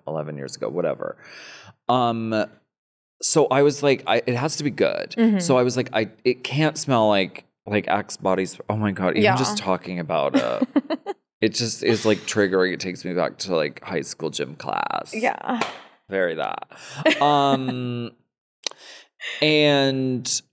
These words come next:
Speaker 1: I also wanted to avoid the sort of, like, I don't know, there's, like, a sort of powdery fragrance. Like,
Speaker 2: Okay.
Speaker 1: I'm thinking, like, White Diamonds. Like, I love the commercial.
Speaker 2: Yes.
Speaker 1: But the fragrance itself, I'm like, "I don't need to, I don't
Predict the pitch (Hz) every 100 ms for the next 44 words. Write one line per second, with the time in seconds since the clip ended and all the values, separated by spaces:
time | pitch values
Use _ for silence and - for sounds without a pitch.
0 | _ - 127 - 156 185 185 - 196 190
1 | 147 143 143 147 - 143 120 95 110 110
2 | 113 113 101 101 - 104 101 90 90 85
3 | 78 73 - - - _ 120 160 165 113
4 | 117 - 143 90 - 127 - - 101 107
5 | 117 139 147 151 156 160 - - 170 170
6 | 165 175 170 - 247 240 233 247 - 151
7 | 151 156 151 170 170 104 104 107 - 104
8 | 95 98 110 113 120 127 131 110 104 -
9 | - - 113 117 107 104 113 117 123 107
10 | 92 95 117 117 117 139 196 208 - -
11 | - 127 131 - 117 113 127 123 117 -
12 | 104 101 104 98 98 90 - 95 90 87
13 | 82 76 69 73 69 69 - - 95 101